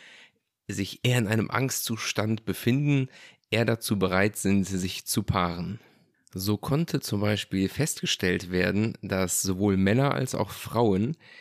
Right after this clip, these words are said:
in Kriegszeiten vermehrt zur Untreue neigen und generell sich sexuell stärker ausleben, was ich eigentlich recht interessant finde, dass man gerade in so einer Situation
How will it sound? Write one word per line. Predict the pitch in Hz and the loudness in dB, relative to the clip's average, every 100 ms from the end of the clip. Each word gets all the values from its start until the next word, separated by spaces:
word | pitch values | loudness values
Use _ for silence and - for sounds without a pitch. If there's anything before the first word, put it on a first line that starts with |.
| - _ | -20 _
in | - 98 101 | -2 -2 -2
Kriegszeiten | - 131 131 - - - 95 95 - 87 | -4 -4 -4 -4 -4 0 2 0 0 -6
vermehrt | - 95 92 95 113 147 - | -2 0 2 4 4 2 -2
zur | - - - 98 98 98 90 - | -12 -6 -4 0 2 4 2 2
Untreue | 139 190 - - 92 92 92 92 | 2 2 0 0 2 2 2 -2
neigen | 90 85 85 95 151 254 - - - _ _ | 0 2 2 0 -2 -6 -16 -20 -20 _ _
und | - 113 117 - - - | 0 2 0 -6 -18 -8
generell | - 104 98 107 120 123 | -2 0 2 4 2 2
sich | 113 - | -4 -4
sexuell | - - - - 202 | -6 -4 -2 0 0
stärker | - - 107 107 104 - | -2 -2 -2 0 -4 -2
ausleben, | - 107 - 85 80 80 90 | -2 -2 -2 -2 -2 -4 -6
was | 87 | -6
ich | 92 95 | -4 -2
eigentlich | 98 - | -2 -2
recht | 123 - - | -6 -4 -6
interessant | 101 104 - 113 123 | -4 -4 -2 -2 -2
finde, | - 90 98 117 - - - - | -2 0 0 0 -8 -20 -18 -6
dass | 98 - | -4 0
man | 185 | -2
gerade | 92 98 107 110 | 0 0 2 2
in | 98 | 2
so | 98 117 | 2 2
einer | 139 | 2
Situation | 123 - 110 98 - - 95 98 110 139 | 0 -2 0 -2 -2 -4 -4 -2 -2 -2